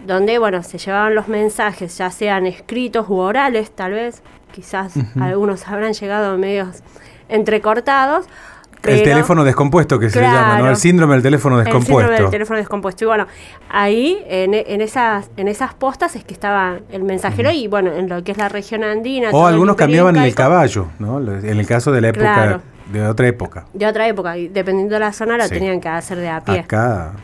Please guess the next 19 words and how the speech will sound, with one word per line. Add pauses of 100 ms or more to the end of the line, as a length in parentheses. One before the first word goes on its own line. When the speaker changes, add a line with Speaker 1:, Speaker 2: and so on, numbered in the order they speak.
(520)
Speaker 2:
a
Speaker 1:
Y
a-
Speaker 2:
pata,
dijeron
los, (720)
los
dia-,
diaguitas. (560)
Speaker 1:
Sí.
Speaker 2:
<laughs> (920)
Bueno,
Speaker 1:
Sí. (200)
Speaker 2:
eh, (360)
corneta,
¿la
usaban
para
llamar